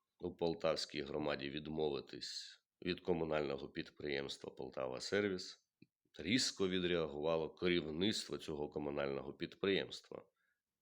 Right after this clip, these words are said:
Логічно. Ласий шматок,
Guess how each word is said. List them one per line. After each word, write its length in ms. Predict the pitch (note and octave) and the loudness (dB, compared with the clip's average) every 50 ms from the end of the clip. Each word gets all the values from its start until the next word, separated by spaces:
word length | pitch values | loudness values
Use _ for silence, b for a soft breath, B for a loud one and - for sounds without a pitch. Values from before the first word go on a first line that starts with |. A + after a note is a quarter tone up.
| _ _ _ _ _ _ - | _ _ _ _ _ _ 0
Логічно. 640 | F#2 G#2+ B2+ B2 C3 - - - - - - - - - - B B B B B B B B B _ _ - | 4 6 6 6 4 0 -4 -4 -4 -4 -6 -8 -10 -14 -20 B B B B B B B B B _ _ 4
Ласий 420 | G#2 A#2+ C3+ C#3 C#3 - - C3 | 6 8 8 8 6 4 0 2
шматок, 800 | B2 - - C3 B2 B2 B2 - - C#3+ - - - - - | 2 2 2 2 2 0 0 -2 -4 -4 -4 -6 -10 -16 -20